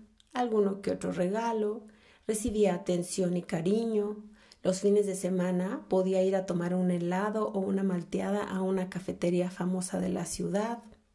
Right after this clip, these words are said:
Hoy, al hablarte del tema de la autoexigencia, que en esos años no sabía qué era, obviamente, aprendí que tenía que hacer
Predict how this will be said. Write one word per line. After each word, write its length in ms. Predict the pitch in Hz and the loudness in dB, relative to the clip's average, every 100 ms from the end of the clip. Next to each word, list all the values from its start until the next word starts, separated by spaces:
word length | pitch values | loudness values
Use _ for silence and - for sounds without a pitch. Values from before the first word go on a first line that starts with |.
| _ _ _ _ - - _ _ _ _ | _ _ _ _ -20 -20 _ _ _ _
Hoy, 320 | - 254 302 - - | 0 2 2 -2 -4
al 180 | 214 214 | 0 0
hablarte 380 | 220 233 - | -2 -4 0
del 260 | 285 214 202 | 2 2 0
tema 260 | 196 196 202 | 0 2 0
de 140 | 190 | 0
la 80 | 190 | -2
autoexigencia, 1080 | 185 190 196 - 196 - 196 196 - 247 277 - _ _ _ _ _ _ - | -4 -4 -6 -6 -8 -2 -2 -2 -4 -6 -8 -16 _ _ _ _ _ _ 0
que 160 | 208 | 2
en 80 | 208 | 2
esos 360 | 233 226 277 247 | -2 -2 -4 0
años 320 | 214 214 202 | 2 2 2
no 240 | 202 220 | 2 2
sabía 760 | 247 - 226 175 196 262 240 208 | -2 -2 -2 0 0 2 0 -2
qué 340 | 190 180 175 | 0 2 2
era, 220 | 196 208 185 | 0 0 0
obviamente, 840 | 185 190 175 165 165 - 240 - - _ _ _ _ - | 0 -2 -4 -4 -6 -6 -6 -8 -20 _ _ _ _ -8
aprendí 480 | 185 190 190 196 202 | -6 0 2 2 0
que 100 | 247 | -2
tenía 400 | 208 196 190 - | 0 0 0 -2
que 80 | 190 | -4
hacer 500 | 185 - 269 277 | -2 -2 -2 -2